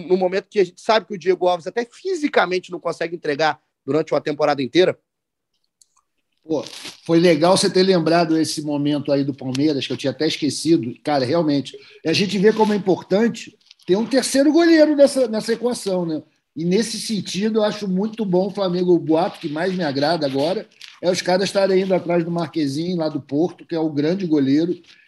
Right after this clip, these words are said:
Speaker 2: Acho que ele seria um reserva imediato ao Diego Alves. E o Diego Alves, cara, infelizmente já tá com os problemas físicos que não garantem uma longa sequência de jogos, né?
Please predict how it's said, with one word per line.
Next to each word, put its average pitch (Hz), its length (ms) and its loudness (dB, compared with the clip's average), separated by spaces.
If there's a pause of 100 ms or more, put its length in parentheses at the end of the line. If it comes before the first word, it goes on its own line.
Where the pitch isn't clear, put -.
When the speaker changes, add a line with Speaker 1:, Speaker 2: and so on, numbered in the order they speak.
Speaker 2:
Acho 160 260 -2
que 165 100 2
ele 165 180 4
seria 160 600 4 (380)
um 151 140 2
reserva 147 520 2
imediato 151 800 0
ao 143 120 -2
Diego 139 320 0
Alves. 151 300 0 (280)
E 277 60 -4
o 269 40 -6
Diego 262 280 2
Alves, 247 260 0
cara, 165 220 -2
infelizmente 202 600 -6
já 240 120 2
tá 233 200 -2
com 226 140 -10
os 214 80 -6
problemas 196 440 -2
físicos 185 500 -6
que 180 80 -12
não 208 160 -6
garantem 208 500 2
uma 208 140 -4
longa 208 280 -2
sequência 214 360 -6
de 233 100 -6
jogos, 156 380 0
né? 143 160 -8